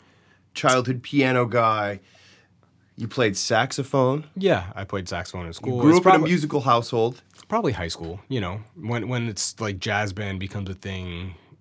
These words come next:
Speaker 2: in high school where they're like, "All right, improvise, do your own thing." That's probably where it all kinda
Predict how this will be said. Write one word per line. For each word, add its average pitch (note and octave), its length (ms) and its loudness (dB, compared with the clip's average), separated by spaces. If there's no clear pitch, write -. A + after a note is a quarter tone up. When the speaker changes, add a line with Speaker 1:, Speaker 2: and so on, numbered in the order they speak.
Speaker 2:
in F#2+ 120 -10
high F#2 140 -10
school F2 280 -12
where E2 120 -12
they're E2+ 100 -10
like, E2+ 180 -12
"All C3+ 60 -6
right, E2 240 -8
improvise, F2 800 -10
do G#2+ 80 -8
your F#2+ 240 -8
own F#2 160 -10
thing." D#2+ 380 -12
That's G2 180 -8
probably E2 640 -10
where E2+ 180 -10
it E2 60 -10
all D#2+ 160 -12
kinda D#2+ 360 -14